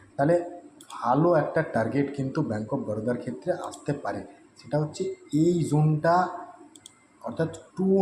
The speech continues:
নাইনটির কাছাকাছি প্রথম টার্গেট এবং নেক্সট যেটা আসার সম্ভাবনা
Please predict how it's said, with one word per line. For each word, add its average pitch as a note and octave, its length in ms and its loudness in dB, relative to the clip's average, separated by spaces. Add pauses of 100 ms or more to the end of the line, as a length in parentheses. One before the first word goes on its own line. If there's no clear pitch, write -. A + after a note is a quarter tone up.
(120)
নাইনটির D3 440 2
কাছাকাছি C#3+ 400 -2 (140)
প্রথম C#3+ 220 0 (120)
টার্গেট D#3 280 2 (460)
এবং D3 140 2 (280)
নেক্সট - 300 2 (580)
যেটা C3 220 2 (220)
আসার C#3+ 300 0
সম্ভাবনা C3 420 2